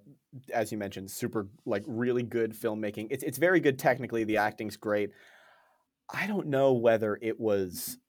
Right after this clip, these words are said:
the fact that it's a sports movie, but I, I, I feel like, you know, the heart of sports movies isn't re-, li-, li-, like, it, like, it's almost never sports. It is the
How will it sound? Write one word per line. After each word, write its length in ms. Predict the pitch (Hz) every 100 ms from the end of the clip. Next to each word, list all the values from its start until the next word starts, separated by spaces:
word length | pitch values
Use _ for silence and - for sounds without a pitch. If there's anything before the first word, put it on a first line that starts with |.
| -
the 80 | 98
fact 320 | - 104 -
that 100 | 101
it's 140 | 98
a 60 | -
sports 580 | - - 113 123 135 147
movie, 540 | 147 151 156 165 170 - _ _ _ _
but 240 | 127 117 -
I, 260 | 85 120 117
I, 100 | 120
I 120 | 92 123
feel 180 | 165 180
like, 160 | 151
you 60 | 143
know, 120 | 123
the 140 | 107
heart 480 | 110 - 165 208 - _
of 320 | 127 120 123
sports 480 | - - 123 120 120
movies 520 | 110 104 98 95 - _ _ _ -
isn't 400 | 139 131 139 120 - - _ -
re-, 440 | 113 113 123 135
li-, 160 | 147 -
li-, 180 | 156 127
like, 200 | 139 131 -
it, 160 | 139 -
like, 140 | 139 131
it's 100 | 180
almost 240 | 190 143
never 360 | 135 127 110 101
sports. 680 | - - - 95 - - - _ _ -
It 120 | 139
is 140 | 127
the 120 | -